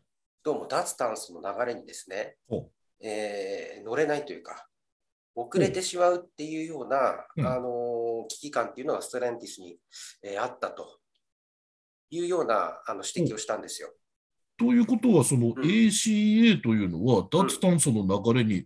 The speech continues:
Speaker 2: まあ、消極的というか、
Speaker 1: うん。うん。
Speaker 2: こう、おく-、動きに立ち遅れてるという考え方なんですかね？
Speaker 1: うーん。あのー、まあ、各社ね、
Speaker 2: はい。
Speaker 1: イーブイ、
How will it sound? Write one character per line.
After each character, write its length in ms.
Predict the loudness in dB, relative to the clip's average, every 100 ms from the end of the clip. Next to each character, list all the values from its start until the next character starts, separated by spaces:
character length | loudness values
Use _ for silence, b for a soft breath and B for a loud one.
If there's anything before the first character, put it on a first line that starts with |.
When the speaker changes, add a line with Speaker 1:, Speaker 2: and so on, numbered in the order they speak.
| _
Speaker 2:
ま 140 | -4
あ、 40 | 0
消 300 | 4 6 6
極 220 | 4 4
的 240 | 2 4
と 100 | 4
い 80 | 4
う 140 | 2 -2
か、 160 | 0 0 0 b -14
Speaker 1:
う 40 |
ん。 20 |
う 40 | 0
ん。 20 |
Speaker 2:
こ 240 | 0 0 0
う、 60 | 0
お 40 |
く-、 180 | 0 -6 _ -20 _ _ 4
動 200 | 6 8
き 100 | 6
に 100 | 4 2
立 120 | 0
ち 140 | 4 4
遅 180 | 6
れ 100 | 4
て 100 | 4
る 100 | -4
と 100 | -6
い 80 | -6
う 60 | -6 _ _ _
考 100 | -8
え 20 | -4
方 80 |
な 40 | -2
ん 20 |
で 60 | -2
す 20 |
か 0 |
ね？ 20 |
Speaker 1:
う 400 | -2 -4 -6 -6
ー 100 | -10
ん。 100 | -12 _ _ _ _ _ _
あ 160 | -6 -4
の 460 | -6 -8 -10 -12 -16 _
ー、 40 | 0
ま 60 | 2 2
あ、 160 | -4 -16 -6
各 220 | -4 -2
社 180 | -4 -4
ね、 100 | -6
Speaker 2:
は 60 |
い。 120 | -6 -10
Speaker 1:
イ 200 | -8 -4
ー 60 | -4
ブ 80 | -4
イ、 500 | -4 -6 -8 -14